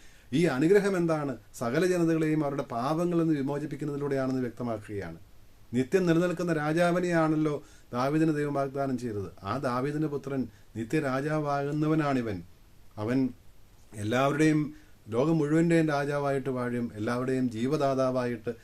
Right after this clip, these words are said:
രക്ഷകനായിട്ട് മാറും. ആ, അതിനുള്ളവനാണ് ജനിച്ചിരിക്കുന്നത്, ഉദരത്തിൽ സംജ-, ആ, രൂപമെടുത്തിരിക്കുന്നത് എന്ന് യോസേപ്പിന് ഉറപ്പ് കൊടുക്കുകയായിരുന്നു. തുടർന്ന്, ആ, മത്തായി സുവിശേഷൻ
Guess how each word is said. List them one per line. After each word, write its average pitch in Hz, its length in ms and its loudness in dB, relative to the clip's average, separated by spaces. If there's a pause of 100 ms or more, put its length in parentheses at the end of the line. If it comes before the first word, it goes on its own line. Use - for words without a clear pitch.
(260)
രക്ഷകനായിട്ട് 127 720 -4
മാറും. 117 640 -6 (200)
ആ, 113 60 -8 (160)
അതിനുള്ളവനാണ് 143 800 0
ജനിച്ചിരിക്കുന്നത്, 123 920 -2
ഉദരത്തിൽ 123 540 -2 (220)
സംജ-, 113 320 -4
ആ, 110 180 -8
രൂപമെടുത്തിരിക്കുന്നത് 123 800 -2
എന്ന് 113 180 -4
യോസേപ്പിന് 113 440 -4
ഉറപ്പ് 104 240 -6
കൊടുക്കുകയായിരുന്നു. 95 680 -6 (580)
തുടർന്ന്, 170 380 2 (240)
ആ, 139 480 -2
മത്തായി 147 340 -2
സുവിശേഷൻ 151 800 -4